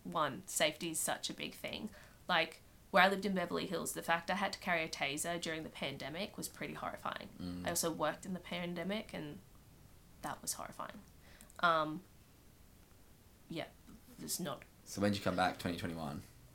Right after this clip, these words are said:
Speaker 1: Mm-hmm.
Speaker 2: Okay. Let's talk about what's happened since you've been home.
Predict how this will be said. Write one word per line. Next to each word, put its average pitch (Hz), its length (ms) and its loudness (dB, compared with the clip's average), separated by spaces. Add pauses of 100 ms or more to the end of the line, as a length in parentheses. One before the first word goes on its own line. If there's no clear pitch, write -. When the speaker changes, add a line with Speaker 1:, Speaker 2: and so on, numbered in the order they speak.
(360)
Speaker 1:
Mm-hmm. - 100 -14 (600)
Speaker 2:
Okay. - 100 -4 (320)
Let's - 180 -8
talk 107 160 8
about 101 180 10
what's 95 140 4
happened 92 260 6
since 90 160 -2
you've 90 80 0
been 90 160 4
home. 82 320 0